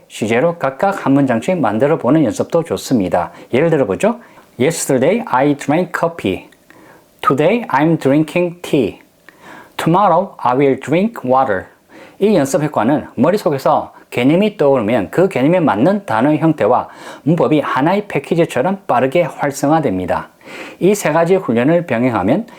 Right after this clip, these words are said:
이 단계 구조와 속도가 눈에 띄게 향상되며 말하기가 훨씬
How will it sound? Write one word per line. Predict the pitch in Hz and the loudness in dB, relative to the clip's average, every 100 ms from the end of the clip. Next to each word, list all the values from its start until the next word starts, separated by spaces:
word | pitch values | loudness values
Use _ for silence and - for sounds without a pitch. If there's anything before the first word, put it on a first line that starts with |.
| - | -6
이 | 110 | -2
단계 | 127 160 190 - | 2 2 2 0
구조와 | 117 107 156 185 | -2 2 2 2
속도가 | 175 107 - 98 98 85 | -2 -4 0 2 2 -2
눈에 | 98 170 196 | -2 0 0
띄게 | 131 131 156 | -2 -2 -2
향상되며 | 107 107 120 87 95 208 - - - - | -4 -4 -2 -2 0 -2 -4 -20 -14 -4
말하기가 | 98 147 127 131 - - - | -2 0 0 0 -2 -4 -2
훨씬 | 175 - 220 233 | -2 0 0 0